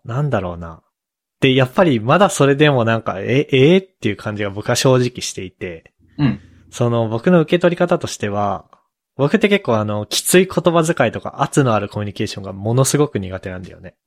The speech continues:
Speaker 2: うん。
Speaker 1: まあ、お前もしてるやないかっていう風にもしね、<laughs> あの、言ってる人がいたら、ごめんなさいって感じなんだけど、まあ、すごく苦手ですと。
Speaker 2: うん。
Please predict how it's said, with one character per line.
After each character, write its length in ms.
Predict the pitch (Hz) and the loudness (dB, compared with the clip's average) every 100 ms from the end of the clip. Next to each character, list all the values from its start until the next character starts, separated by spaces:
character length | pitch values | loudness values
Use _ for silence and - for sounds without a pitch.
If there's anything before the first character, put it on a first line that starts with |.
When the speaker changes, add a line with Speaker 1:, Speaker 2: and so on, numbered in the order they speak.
| _ _ | _ _
Speaker 2:
う 60 | 127 | 0
ん。 160 | - - _ _ | 0 -4 _ _
Speaker 1:
ま 360 | 117 107 92 - | 0 0 -2 -10
あ、 40 | _ _ _ _ _ | _ _ _ _ _
お 60 | 110 | -2
前 160 | 123 | 0
も 100 | 135 | 2
し 100 | 135 | 0
て 80 | - | 2
る 100 | 139 | 4
や 120 | 139 | 2
な 100 | 110 | 0
い 60 | 95 | -6
か 140 | - | -12
っ 120 | 82 _ | -18 _
て 100 | - | -20
い 40 | |
う 40 | 92 | -16
風 160 | 98 | -16
に 120 | 92 90 | -16 -18
も 120 | 92 | -20
し 320 | - 82 - _ - | -18 -20 -20 _ -18
ね、 160 | 92 - - | -14 -8 -2
<laughs> 160 | 123 | 0
あ 40 | 127 | 0
の、 120 | 98 - - - - - | -4 -12 -14 -12 -12 -12
言 80 | 117 | -8
っ 40 | |
て 80 | 117 | -6
る 60 | 104 | -4
人 160 | - | -4
が 60 | 101 | -4
い 60 | |
た 100 | 92 | -6
ら、 200 | 90 85 - _ _ _ _ | -10 -10 -16 _ _ _ _
ご 80 | - | -6
め 100 | 104 | -4
ん 20 | |
な 100 | 98 | -4
さ 120 | 82 101 | -6 -8
い 40 | |
っ 20 | |
て 80 | - | -8
感 120 | 95 | -14
じ 100 | 92 | -12
な 60 | 92 | -12
ん 60 | |
だ 100 | 90 | -14
け 100 | 87 | -16
ど、 320 | 98 113 110 - _ _ _ _ _ _ _ | -8 -6 -6 -8 _ _ _ _ _ _ _
ま 80 | 120 | -4
あ、 20 | |
す 100 | - | 0
ご 80 | 123 | 0
く 100 | - | -2
苦 260 | 101 101 101 | -8 -6 -4
手 140 | 101 | -6
で 100 | 92 | -6
す 160 | - - | -10 -12
と。 120 | - _ _ _ _ _ _ | -18 _ _ _ _ _ _
Speaker 2:
う 80 | 143 | 2
ん。 160 | 107 | 2